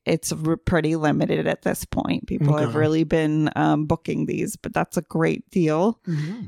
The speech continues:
Speaker 1: And then if you don't have Disney Plus, you could do a Disney Resort Hotel for twenty-five percent off, um, for stays from Sunday through Thursday, from October second through November eighteenth, and most nights from November nineteenth through December ninth,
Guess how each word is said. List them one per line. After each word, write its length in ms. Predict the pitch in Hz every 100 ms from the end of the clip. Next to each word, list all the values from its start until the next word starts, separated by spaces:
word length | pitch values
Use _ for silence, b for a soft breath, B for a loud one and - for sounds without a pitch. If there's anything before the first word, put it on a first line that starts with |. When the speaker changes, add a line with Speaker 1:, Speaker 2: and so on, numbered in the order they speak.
| -
Speaker 1:
And 240 | 170 165
then 240 | 160 160 160
if 140 | -
you 100 | 151
don't 360 | 135 156 214 226
have 360 | 202 185 165
Disney 320 | 175 160 170
Plus, 480 | 165 - 175 226 -
you 160 | 185 170
could 240 | - 151
do 180 | 160 156
a 40 | 147
Disney 380 | 160 151 160
Resort 340 | 151 147 156 -
Hotel 340 | 160 - 160
for 120 | - 160
twenty-five 840 | - - 165 196 196 - 131 -
percent 540 | - 160 - - - - -
off, 460 | 156 160 214 - B B B B
um, 260 | - 156 151
for 140 | 160
stays 420 | 160 - 170 170 -
from 220 | 156 156
Sunday 420 | - 160 160 151
through 220 | - 143
Thursday, 680 | - 202 208 220 - 214 214
from 220 | - 151
October 400 | 147 - 160 147
second 440 | 147 - 185 202 208
through 180 | 165 156
November 400 | 156 151 151 -
eighteenth, 480 | - 165 208 208 -
and 200 | 175 170
most 280 | 196 226 -
nights 360 | 180 180 175 -
from 180 | 170 165
November 400 | 156 160 160 156
nineteenth 560 | 151 151 - 165 143
through 160 | - 156
December 540 | 156 - 202 202 -
ninth, 480 | - - - -